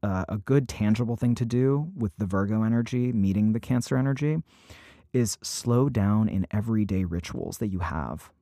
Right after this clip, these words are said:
like brushing your teeth. Um, one thing I've been doing is I got some C B D oil and I'm, like, rubbing down my,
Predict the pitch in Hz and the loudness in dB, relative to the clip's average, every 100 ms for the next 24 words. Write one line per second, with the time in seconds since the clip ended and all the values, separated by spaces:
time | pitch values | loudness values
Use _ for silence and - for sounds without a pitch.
0 | - 92 - 76 82 104 107 110 - - | -4 -4 -4 -8 -4 -2 -2 -2 -2 -4
1 | - - _ _ _ _ _ - - - | -6 -18 _ _ _ _ _ -20 -20 -20
2 | - - _ _ _ _ 107 104 98 92 | -20 -20 _ _ _ _ 0 2 2 2
3 | 95 104 110 117 113 117 110 123 127 101 | 2 2 2 2 4 2 4 4 4 2
4 | 95 98 95 - 101 107 95 101 107 120 | 0 -2 -2 -2 -2 -2 -2 0 0 0
5 | 127 131 131 104 92 92 95 90 95 95 | 2 2 2 2 2 2 0 -2 0 2
6 | 104 104 107 110 110 | 2 2 2 2 2